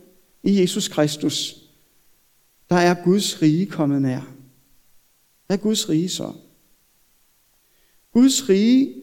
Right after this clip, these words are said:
er den fremtid, hvor alting er rigtigt og raskt og godt igen, sådan som det bør være. Det er det, Guds rige er. Den fremtid,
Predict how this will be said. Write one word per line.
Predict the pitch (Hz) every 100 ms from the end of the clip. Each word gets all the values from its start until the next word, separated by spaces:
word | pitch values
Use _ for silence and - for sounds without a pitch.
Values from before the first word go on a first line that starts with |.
| - -
er | 180
den | - 226 247 -
fremtid, | - 175 190 196 180 143 - - - _ _ _ _ _
hvor | 170 175 175
alting | 233 - - 208 -
er | 170 170 214
rigtigt | 214 - 214 - - _
og | 139 135
raskt | 170 175 - - - - _ -
og | 147 156
godt | 156 156 -
igen, | 175 151 135 147
sådan | 147 147 147
som | 156 151
det | 147
bør | 127 127
være. | - - - - _ _ _ _ _ _ _ _ _ _ _ _
Det | 240
er |
det, | 214
Guds | 190 185 -
rige | 170 139
er. | 147
Den | 151 233
fremtid, | - 190 202 - 147